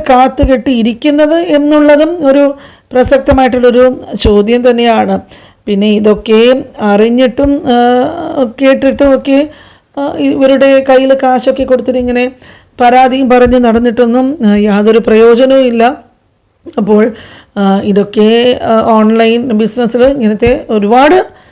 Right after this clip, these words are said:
പ്രശ്നങ്ങളും പരാതികളും ഒക്കെ പറഞ്ഞ് കേൾക്കുന്നുണ്ട്. അപ്പോൾ അടുത്തിടെ, ആ, ഇവരുടെ, ആ,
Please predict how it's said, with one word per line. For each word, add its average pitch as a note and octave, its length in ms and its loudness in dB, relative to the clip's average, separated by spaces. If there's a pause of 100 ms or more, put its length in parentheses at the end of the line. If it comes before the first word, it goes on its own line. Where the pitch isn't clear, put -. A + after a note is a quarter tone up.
(160)
പ്രശ്നങ്ങളും C4+ 600 0
പരാതികളും A#3+ 600 -2
ഒക്കെ B3+ 320 -2
പറഞ്ഞ് A3 280 0
കേൾക്കുന്നുണ്ട്. G#3+ 580 0
അപ്പോൾ A3 240 -6 (440)
അടുത്തിടെ, A3 840 0
ആ, G#3+ 140 2
ഇവരുടെ, A3 640 2 (360)
ആ, G#3 160 -2